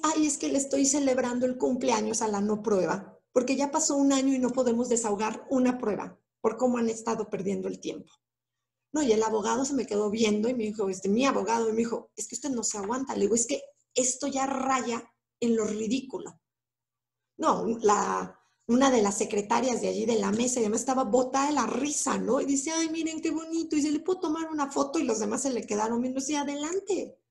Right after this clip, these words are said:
Adelante, esto ya es una ridiculez. O sea, no es posible que no se haya podido desahogar una prueba en un, en un año. Finalmente,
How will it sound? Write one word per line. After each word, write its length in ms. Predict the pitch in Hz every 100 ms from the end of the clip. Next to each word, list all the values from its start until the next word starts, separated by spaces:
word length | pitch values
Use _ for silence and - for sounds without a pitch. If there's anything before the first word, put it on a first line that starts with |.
| _ -
Adelante, 480 | 254 269 262 294 277
esto 160 | 233 277
ya 140 | 277
es 180 | 269 277
una 220 | 277 269
ridiculez. 1160 | 277 254 254 208 - 226 220 247 - - - _ _ _ _ _ -
O 40 |
sea, 100 | 254
no 100 | 240
es 120 | 277
posible 560 | - 269 - 302 240 277
que 100 | 254
no 100 | 233
se 80 | 247
haya 140 | 254
podido 340 | 247 233 233 254
desahogar 480 | 220 208 202 233
una 220 | 247 233 -
prueba 300 | 247 - -
en 200 | 254 233
un, 320 | 208 - - _ _
en 200 | 208 208
un 140 | 220 202
año. 320 | 165 147 147 - - - -
Finalmente, 840 | 339 311 302 294 294 277 339